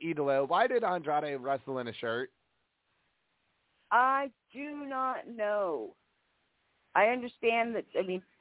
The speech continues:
Speaker 2: I mean, like, Rush, Rush has long hair. He was wearing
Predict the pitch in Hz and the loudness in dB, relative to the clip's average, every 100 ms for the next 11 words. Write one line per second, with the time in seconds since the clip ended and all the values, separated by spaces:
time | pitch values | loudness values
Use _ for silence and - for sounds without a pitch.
0 | _ - 190 208 202 - _ _ - 196 | _ -2 -2 -2 -8 -14 _ _ 0 0
1 | - - - 180 202 247 - - _ _ | -2 -18 -16 -4 -2 -2 -6 -12 _ _
2 | _ _ 180 285 311 285 269 226 220 226 | _ _ 0 2 4 4 4 2 2 2
3 | 226 208 175 170 175 160 160 170 196 190 | 0 -2 2 2 0 -8 -10 -6 -4 -4